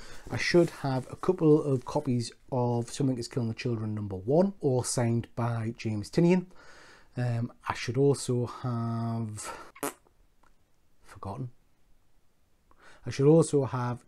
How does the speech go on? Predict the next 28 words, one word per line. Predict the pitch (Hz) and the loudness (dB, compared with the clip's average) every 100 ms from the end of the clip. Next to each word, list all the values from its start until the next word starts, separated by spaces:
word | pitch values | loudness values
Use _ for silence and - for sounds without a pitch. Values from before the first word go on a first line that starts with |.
| - | 0
two | 156 | 0
copies | - 143 - 120 113 | 2 -2 0 0 0
of | - 117 | -4 -6
Daredevil | 104 143 147 147 | 0 2 4 4
books | 151 160 - 123 | 2 -2 -4 -6
with | 101 | -2
remarks | 127 139 127 123 - | 0 2 0 -4 -8
by | 123 110 | -8 -6
David | 117 107 98 | -4 -4 -4
Mack. | 117 160 - - - - - 113 | -4 -4 -6 -18 -20 -20 -14 -6
Now, | 107 | -2
I | |
haven't | 135 131 | 0 0
seen | - 147 | 0 0
the | 143 | 2
remarks. | 139 147 147 147 - - | 4 4 4 2 -2 -10
He, | - 117 117 117 | -6 -2 0 0
um, | 117 117 | 0 -4
he | 131 | -4
took | 143 - | -6 -6
the | 98 | -8
books | 120 - | -8 -4
away | 113 127 | 0 0
and | 127 | 2
did | 127 | 0
them | 127 127 | 0 -2
for | 135 131 131 | -2 0 0
us. | 123 | -2